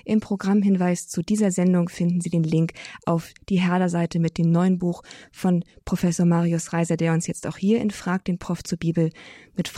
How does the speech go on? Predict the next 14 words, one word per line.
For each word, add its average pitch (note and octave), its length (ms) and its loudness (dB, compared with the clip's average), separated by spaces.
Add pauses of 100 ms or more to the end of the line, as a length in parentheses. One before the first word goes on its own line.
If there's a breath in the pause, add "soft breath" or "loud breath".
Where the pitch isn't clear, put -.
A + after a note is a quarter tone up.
(100)
mit, E3 340 -2 (320)
mit D#3+ 180 0
Antworten F3 600 0
und D#3+ 180 -4
seinem E3 240 0
Wissen D#3+ 240 -4
zur E3 140 -4
Verfügung D#3+ 400 -2
steht. - 340 -8 (1080 loud breath)
Danke, G#3+ 260 2
Herr G#3 40 0
Professor, F#3+ 440 -2
für F#3+ 120 -2
diese F3 380 2